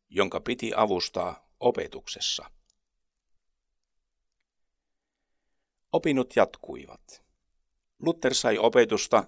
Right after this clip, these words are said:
etenkin logiikassa ja dialektiikassa, väittelytaidossa, mutta myös monissa muissa aineissa. Hän katsoi tähän aikaan olevansa ankaraa, tieteellisyyttä korostava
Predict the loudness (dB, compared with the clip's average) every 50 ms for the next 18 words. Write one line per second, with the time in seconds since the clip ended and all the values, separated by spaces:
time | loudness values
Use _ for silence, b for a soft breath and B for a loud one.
0 | _ _ -6 -4 -2 -2 -2 -2 -6 -10 -10 -6 -4 -4 -2 -2 -2 -2 -2 -2
1 | -2 -2 -2 -2 -2 -4 -4 -6 _ _ _ _ _ _ _ _ _ 2 2 2
2 | 2 0 -10 _ -2 2 4 6 6 4 4 2 -2 -6 -8 -6 -4 -4 -4 -4
3 | -4 -4 -2 -2 -2 -2 -4 -8 _ _ _ _ _ -4 -4 -4 -4 -4 -8 -10
4 | -10 -10 -10 -10 -10 -10 -10 -8 -8 -6 -6 -6 -6 -8 _ _ _ _ _ _
5 | _ _ _ -6 -6 -6 2 4 4 4 4 2 _ _ _ _ _ _ -6 0
6 | 2 2 2 0 -4 -6 -2 0 2 2 2 2 0 0 -2 -2 -2 -2 -4 -2
7 | -2 -2 -2 -2 -2 -2 -4 -4 -6 -8 -12 -8 -4 -4 -4 -4 -6 -10 -16 _
8 | _ _ _ _ _ _ _ _ _ _ _ _ _ _ _ _ _ _ _ _
9 | _ _ _ _ _ _ _ _ _ _ _ _ _ _ _ _ _ _ _ _
10 | _ _ _ 6 6 6 8 6 4 4 6 4 4 4 4 4 4 4 4 4
11 | 4 4 4 4 4 4 2 2 2 2 2 4 4 4 4 4 2 2 0 -2
12 | 0 0 0 0 0 0 2 2 4 8 8 10 10 8 6 2 _ _ _ -2
13 | 0 0 0 0 0 -2 -2 -4 -6 -8 -6 -6 -8 -4 -2 0 0 0 0 0
14 | -2 -4 -4 -4 -4 -8 -10